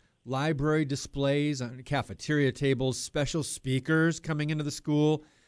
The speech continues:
assemblies, classroom lessons, school announcements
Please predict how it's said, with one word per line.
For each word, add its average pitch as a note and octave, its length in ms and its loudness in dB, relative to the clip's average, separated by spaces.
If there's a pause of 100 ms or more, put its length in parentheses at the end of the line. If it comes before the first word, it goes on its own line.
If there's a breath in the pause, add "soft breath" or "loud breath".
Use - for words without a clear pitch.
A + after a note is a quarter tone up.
(140)
assemblies, D3+ 880 0
classroom D3+ 640 -2
lessons, C#3 400 -2
school G3 400 4
announcements E3 840 -2